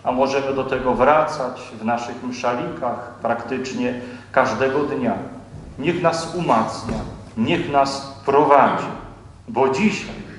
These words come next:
dzisiejszej nocy Chrystus Pan dokonał najbardziej niemożliwej rzeczy, którą człowiek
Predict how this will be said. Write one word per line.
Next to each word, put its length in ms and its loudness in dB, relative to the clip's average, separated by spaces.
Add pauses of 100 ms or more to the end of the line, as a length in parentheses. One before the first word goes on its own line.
(300)
dzisiejszej 800 0
nocy 420 -2 (420)
Chrystus 680 4
Pan 500 4 (360)
dokonał 800 6 (200)
najbardziej 720 4
niemożliwej 760 -4
rzeczy, 360 -2
którą 400 -8
człowiek 580 0